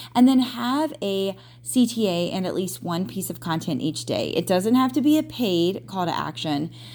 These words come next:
Um, it can be a grab my lead magnet, go subscribe to my podcast, my YouTube channel, et cetera. Um, and then your bonus one is to build relationships with zero expectations in return daily.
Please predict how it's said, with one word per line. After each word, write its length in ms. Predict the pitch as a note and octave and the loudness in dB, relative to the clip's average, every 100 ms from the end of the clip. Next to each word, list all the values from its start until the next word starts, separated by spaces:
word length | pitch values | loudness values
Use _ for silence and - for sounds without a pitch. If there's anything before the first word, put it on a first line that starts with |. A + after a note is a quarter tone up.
| - - | -10 0
Um, 220 | G3+ - | 0 2
it 80 | G#3+ | 4
can 140 | A#3+ | 6
be 100 | A3+ | 4
a 80 | G3+ | 2
grab 260 | F#3 E3+ F3 | 2 0 0
my 160 | F#3 | -2
lead 240 | A#3 A#3 F3+ | -2 -2 -2
magnet, 600 | D3+ C#3+ D3 D#3+ - F3+ | -4 -4 -6 -8 -8 -2
go 160 | F3 | -2
subscribe 480 | F3+ F#3 - D3 D3 | -2 -6 -2 -2 0
to 60 | G3 | 2
my 160 | C4 | 2
podcast, 720 | C#4 D#4+ C4+ A3 E3+ D3+ D#3 F#3+ | 4 2 2 0 0 0 -2 -4
my 120 | G3+ | 0
YouTube 380 | B3 B3+ A#3+ - | 0 2 -2 -2
channel, 400 | G#3 F3+ E3 - | -2 -2 -2 -2
et 160 | F3+ | -4
cetera. 520 | - G#3 F3 C#3+ F#2+ - - - - - - | 0 0 2 -2 -2 -6 -16 -16 -14 -14 0
Um, 380 | A3+ A3 G#3 G#3 - | 4 4 4 2 4
and 180 | A#3 | 4
then 220 | B3+ B3 A#3+ | 6 6 6
your 140 | B3 | 4
bonus 600 | G#3+ G#3+ F#3+ A3 C4+ - | 0 -2 -2 0 0 0
one 280 | C4+ C#4+ B3+ | 0 0 0
is 380 | - G3 F#3 F3+ | -2 -2 -2 -4
to 140 | - | -8
build 280 | E3+ E3+ E3+ | -4 -4 -2
relationships 760 | F#3 D#3+ D#3 F3 - D3+ D3 - | -2 -2 -2 -6 -4 -4 -6 -4
with 160 | D#3 | -4
zero 300 | - D#3 D#3+ | 0 0 2
expectations 800 | - E3+ E3 - D#3 - D#3 D3 | -2 -6 -8 -6 -6 -4 -4 -6
in 160 | - E3 | -6 -4
return 360 | D3+ D3+ D3 D3 | -4 -4 -4 -4
daily. 520 | - A#2+ - - | -4 -4 -4 -6